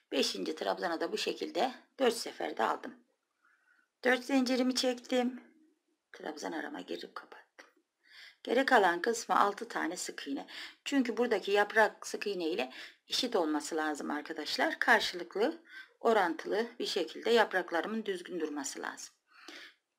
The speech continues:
İkinci sık iğne. Üç, dört, beş ve altı. Altıncı sık iğnemi de bu şekilde yapıp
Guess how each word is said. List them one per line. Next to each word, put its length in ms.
İkinci 340
sık 240
iğne. 260
Üç, 440
dört, 480
beş 500
ve 60
altı. 480
Altıncı 520
sık 260
iğnemi 300
de 160
bu 60
şekilde 420
yapıp 480